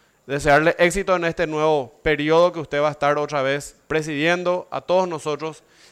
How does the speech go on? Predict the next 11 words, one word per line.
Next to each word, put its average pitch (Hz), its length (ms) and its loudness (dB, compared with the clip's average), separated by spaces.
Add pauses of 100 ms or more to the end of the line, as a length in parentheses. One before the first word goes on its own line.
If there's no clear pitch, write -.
y 139 60 -18
que 156 120 -4
sea 170 180 4
la 180 140 6
voz 165 340 0
en 156 100 -8
representación 151 720 -6
de 143 100 -6
toda 170 240 2
esta 160 220 -4
Cámara 151 420 -2